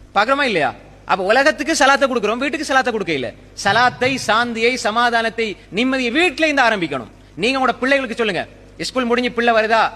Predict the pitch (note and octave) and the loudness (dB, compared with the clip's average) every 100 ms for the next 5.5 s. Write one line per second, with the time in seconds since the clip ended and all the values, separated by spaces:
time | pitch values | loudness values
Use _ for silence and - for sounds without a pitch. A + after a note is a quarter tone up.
0 | D#3+ - G3+ G3 F#3+ F#3 F3+ D#3+ C#3 C3+ | -8 -4 -2 -2 -4 -4 -4 -2 0 0
1 | A#2+ - - - E3+ G#3 A3 B3+ B3+ G#3+ | 0 -4 -20 -6 -2 0 2 2 0 -4
2 | A#3 A#3 G#3+ F#3+ D3 D3 G#3 B3 A#3+ A3 | -4 -2 -2 0 0 0 0 2 0 0
3 | A#3+ A#3 A3+ A3+ G#3+ G3 F#3 F#3+ - C4+ | -2 0 -2 0 -2 -2 -4 -6 -4 0
4 | C4+ C4 A#3 A3 G#3+ G#3 F#3 D3 - - | 0 0 -4 -4 -4 -2 -2 -2 -8 -8
5 | - A3 C#4+ D4+ C#3 | 0 2 4 2 -2